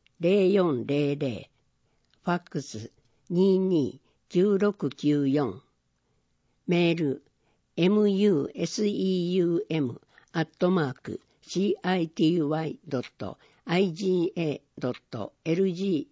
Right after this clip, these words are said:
ードットジェーピー。伊賀市は豊かな歴史資源を有し、俳声、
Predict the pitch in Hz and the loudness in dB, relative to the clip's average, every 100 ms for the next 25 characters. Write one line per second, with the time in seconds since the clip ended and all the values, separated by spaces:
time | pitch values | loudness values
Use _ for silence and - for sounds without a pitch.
0 | - 131 - _ 139 - _ - 147 151 | -12 -12 -12 _ -12 -12 _ -2 0 0
1 | 139 143 127 - _ _ _ _ _ _ | -4 -6 -6 -6 _ _ _ _ _ _
2 | _ _ _ _ _ _ _ _ _ _ | _ _ _ _ _ _ _ _ _ _
3 | _ _ _ _ - 170 214 - 190 143 | _ _ _ _ -4 2 2 2 -2 -2
4 | 120 - _ _ _ - 220 220 214 - | -2 -6 _ _ _ -2 0 4 2 2
5 | 165 147 113 - 165 170 214 - 202 - | 0 0 -2 -4 -4 -2 -4 -2 -4 -2
6 | 196 208 175 147 139 151 175 131 - 113 | 0 2 2 2 2 2 2 0 -4 -10
7 | 101 _ _ _ _ - 185 190 - 180 | -10 _ _ _ _ 0 2 2 2 2
8 | 170 | 2